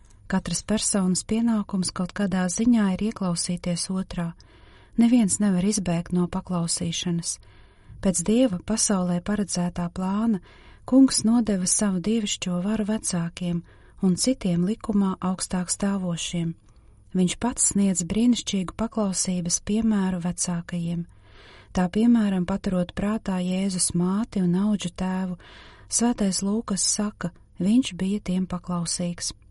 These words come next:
Netikumi un trūkumi ir cilvēciskas īpašības, kas raksturīgas arī priekšniekiem.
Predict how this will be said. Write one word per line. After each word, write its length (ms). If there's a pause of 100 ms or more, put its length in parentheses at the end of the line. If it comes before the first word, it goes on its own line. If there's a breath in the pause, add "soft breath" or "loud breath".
(640)
Netikumi 640
un 160
trūkumi 720 (340 loud breath)
ir 160
cilvēciskas 880
īpašības, 720
kas 220
raksturīgas 720
arī 180
priekšniekiem. 800